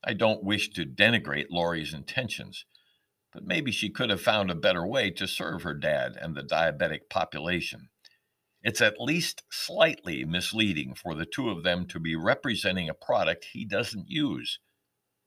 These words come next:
And while it's true that any potential users will need a doctor's prescription for the medication, it doesn't mitigate the misleading nature of the ad.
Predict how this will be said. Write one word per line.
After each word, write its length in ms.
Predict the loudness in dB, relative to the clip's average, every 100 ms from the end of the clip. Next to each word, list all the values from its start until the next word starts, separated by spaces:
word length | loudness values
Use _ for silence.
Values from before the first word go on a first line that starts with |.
| _ _ -20 -10
And 140 | 0 8
while 180 | 8
it's 200 | 8 2
true 360 | -2 -2 0 2
that 200 | 2 2 2
any 220 | 0 0
potential 640 | -4 -6 -2 -2 -2 -2
users 580 | 0 0 0 -2 -4 -6
will 140 | -6
need 300 | 0 0 0
a 100 | -2
doctor's 540 | 2 4 4 0 -8 -8
prescription 840 | -8 -6 -4 -6 -4 -6 -6 -10
for 180 | -6 -6
the 80 | -4
medication, 720 | -4 -4 -4 -4 -2 -4 -6 _ -20 _ _ _ _ _
it 160 | -6
doesn't 360 | 0 0 0 0
mitigate 580 | 4 4 4 0 -4 -6
the 80 | -6
misleading 680 | -6 -6 -4 -2 -2 -4
nature 340 | -4 -4 -6 -8
of 100 | -6
the 200 | -6 -6
ad. 260 | -6 -8